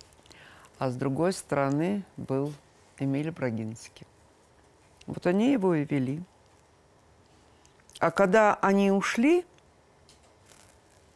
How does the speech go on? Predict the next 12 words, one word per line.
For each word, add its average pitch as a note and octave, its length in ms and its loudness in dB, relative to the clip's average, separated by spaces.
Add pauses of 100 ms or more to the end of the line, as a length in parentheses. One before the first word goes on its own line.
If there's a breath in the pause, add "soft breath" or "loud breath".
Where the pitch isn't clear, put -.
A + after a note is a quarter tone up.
(1200 soft breath)
то E3 100 -2
у E3+ 40 0
Эльдара F3 280 0
Саныча A3+ 520 -4
больше E3 580 -2 (760 soft breath)
культовых E3 600 -4
фильмов G3 520 -10
не D3+ 240 -6
было, D#3 300 -12 (1080)
по C#3+ 100 -6
моему C3+ 420 -2
мнению. A2+ 500 -8